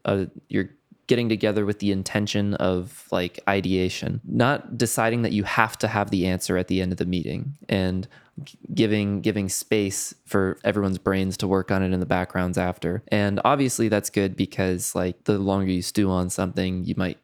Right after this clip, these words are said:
come up with something even better. But what I thought was really cool about that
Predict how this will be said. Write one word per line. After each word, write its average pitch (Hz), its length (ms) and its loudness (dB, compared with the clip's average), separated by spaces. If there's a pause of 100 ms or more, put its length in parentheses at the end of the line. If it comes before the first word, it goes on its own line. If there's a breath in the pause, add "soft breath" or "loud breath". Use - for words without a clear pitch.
(100)
come 101 160 0
up 92 140 0
with 90 100 -2
something 87 500 -2
even 90 220 -2
better. 90 320 0 (420 loud breath)
But 107 300 2
what 110 80 6
I 131 80 6
thought 139 220 2
was 104 160 0
really 104 220 2
cool 101 260 2
about 92 300 0
that 92 280 -2